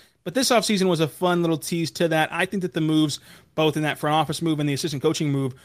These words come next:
was a move in the right direction in terms of getting back to winning basketball. It might not show its head this offseason and this season, but I think that over the course of the next few off seasons, you'll start to see those two hires really impact winning basketball in O K C. But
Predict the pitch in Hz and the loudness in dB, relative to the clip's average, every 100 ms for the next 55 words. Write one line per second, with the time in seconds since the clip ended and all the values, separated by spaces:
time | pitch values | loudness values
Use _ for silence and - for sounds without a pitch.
0 | _ 160 156 156 156 147 147 147 135 147 | _ -2 0 4 4 4 2 -2 -2 -2
1 | 151 - 147 147 143 143 131 143 143 151 | -2 -2 -6 -4 -4 -4 -4 -8 -4 0
2 | 143 143 - 151 143 135 143 - 135 147 | 0 0 0 -2 0 0 -2 -4 -4 0
3 | 147 143 147 151 160 151 - 160 147 165 | 2 2 0 -2 -2 -4 0 -2 0 0
4 | 151 139 170 160 190 214 202 - 214 202 | 0 -2 -4 0 0 0 -2 -2 -4 -2
5 | 196 147 175 - 202 196 214 214 - _ | 0 0 -2 -2 -2 0 -2 -4 -16 _
6 | 147 156 160 160 156 175 165 151 147 135 | 2 4 4 0 0 0 2 2 0 -4
7 | - 165 165 156 156 - 170 156 143 135 | 0 -2 0 -2 -2 -4 -4 -2 0 -2
8 | 143 139 131 - _ _ 147 156 170 151 | -4 -4 -6 -10 _ _ -4 -2 0 -2
9 | - 160 143 - 139 139 139 131 165 208 | -2 0 0 0 0 0 0 -2 0 4
10 | 185 143 135 127 131 139 135 131 131 - | 4 4 0 0 -2 -2 -2 -2 -4 -4
11 | 135 131 127 135 - 143 131 135 | -4 -4 -4 -6 -4 -2 0 -2